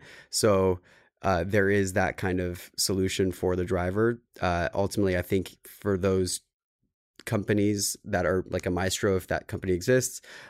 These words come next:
uh, they'd be charging the driver to provide that solution. Um, so it's a completely different business model and a different problem.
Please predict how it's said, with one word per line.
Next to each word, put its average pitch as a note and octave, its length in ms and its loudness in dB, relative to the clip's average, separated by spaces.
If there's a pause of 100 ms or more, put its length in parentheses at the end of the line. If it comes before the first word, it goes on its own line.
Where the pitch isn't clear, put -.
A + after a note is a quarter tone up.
uh, G2+ 200 4
they'd F#2+ 240 2
be F#2 80 0
charging F2+ 400 2
the F2 80 0
driver F#2+ 440 2
to - 120 -12
provide F#2 360 -2
that - 160 -2
solution. A#2 640 2 (460)
Um, F2+ 260 2
so G2 180 2
it's F2+ 120 -2
a D#2 80 -2
completely F#2+ 380 0
different F2+ 240 -2
business F#2 320 0
model F#2+ 340 2
and F2 100 2
a E2+ 80 -2
different F2 560 -4
problem. G2 460 0